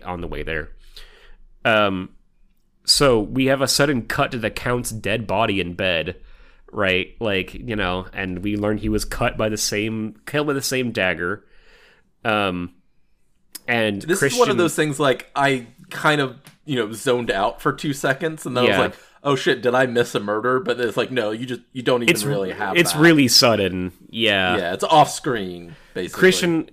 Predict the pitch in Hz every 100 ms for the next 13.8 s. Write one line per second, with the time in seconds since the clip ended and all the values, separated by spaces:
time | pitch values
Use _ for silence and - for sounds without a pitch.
0 | - 78 139 127 - 156 160 139 120 117
1 | 117 104 110 92 101 98 95 98 95 92
2 | - 107 95 92 90 - - 104 92 87
3 | 87 92 - 143 139 120 107 120 110 101
4 | 95 - 92 92 98 87 104 104 98 101
5 | 110 104 92 87 104 90 - - - 90
6 | - 113 104 87 - 85 92 - _ -
7 | - - _ - _ _ _ _ - _
8 | _ _ _ - 131 123 131 160 151 151
9 | 123 - 170 139 131 147 123 - 139 127
10 | 127 113 104 117 107 - 123 120 117 92
11 | 107 107 95 90 92 104 - - - _
12 | _ _ - - 101 101 110 104 98 113
13 | 98 - 110 107 101 95 98